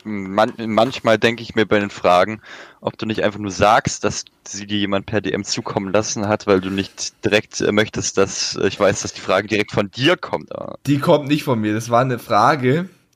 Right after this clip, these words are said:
Speaker 1: Na
Speaker 2: die
Speaker 1: gut,
Speaker 2: kann
Speaker 1: ja.
Speaker 2: von mir nicht kommen.
Speaker 1: Na gut, okay. Ja?
Speaker 2: Also, ich lese vor. Hallöchen.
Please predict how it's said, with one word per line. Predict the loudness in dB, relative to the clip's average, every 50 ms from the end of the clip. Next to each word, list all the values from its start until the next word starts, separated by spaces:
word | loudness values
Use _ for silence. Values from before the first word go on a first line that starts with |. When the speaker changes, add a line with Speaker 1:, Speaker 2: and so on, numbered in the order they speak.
| _ _ _ _ _ _ _ _ _ _
Speaker 1:
Na | -10 -4 -4
Speaker 2:
die | -2 -2
Speaker 1:
gut, | 0 2
Speaker 2:
kann | 2 2 2 0
Speaker 1:
ja. | 0
Speaker 2:
von | 2 2 4 4 4
mir | 2 2 2
nicht | 0 -2 -4 -4 -6 -6
kommen. | -6 -4 -4 -4 -6 -6 -8 -12 -20 _ _ _ _ _ _ _ _ _ _ _ _
Speaker 1:
Na | -20 -20 -20 -20 -20 -18
gut, | -16 -18 -18 -16 -18
okay. | -18 -18 -16 -16 -16 -16 -16 -16 -16 -16 -16 -12 -6
Ja? | -4 -2 -2 -2 -4 -10 _ _ _ _ _ _ _ _ -20 _ _ _ _ _ _ _ _ 2
Speaker 2:
Also, | 4 4 4 4 0 -4 -8 -10 -12 -16 -14 -14
ich | -12 -8 -6
lese | -6 -6 -6 -8
vor. | -10 -12 -14 -14 -14 -16 _ _ _ _ _ _ _ _ _ _ _ _ _ _ _ _ _ _ -20 -20 _ _ _ _
Hallöchen. | 0 4 4 4 4 4 0 0 2 4 4 4 2 0 -4 -12 -18